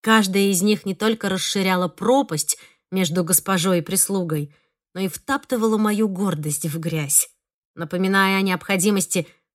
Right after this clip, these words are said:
притворяться человеком низкого происхождения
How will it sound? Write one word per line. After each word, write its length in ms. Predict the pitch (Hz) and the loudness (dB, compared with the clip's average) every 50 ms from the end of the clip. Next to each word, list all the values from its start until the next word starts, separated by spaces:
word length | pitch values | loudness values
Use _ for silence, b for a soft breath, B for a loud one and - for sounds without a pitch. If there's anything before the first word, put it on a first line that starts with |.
| _ _ | _ _
притворяться 760 | - 220 214 - 185 202 220 233 240 226 202 160 - - 160 | 0 0 0 2 0 0 2 4 6 4 4 2 -2 -6 -6
человеком 680 | 147 - - 180 180 185 190 196 185 - - 170 180 185 | -4 -4 -2 -2 0 0 0 -2 -2 -2 -2 -2 0 2
низкого 460 | 196 202 180 - - - 185 175 165 | 2 2 0 -2 -2 -2 -4 -4 -4
происхождения 1000 | - 170 170 170 165 - - 185 180 170 165 160 185 175 160 147 139 139 135 147 | -4 -4 -4 -2 -2 -2 -2 -2 -2 -2 -2 0 0 0 0 0 -2 -4 -8 -12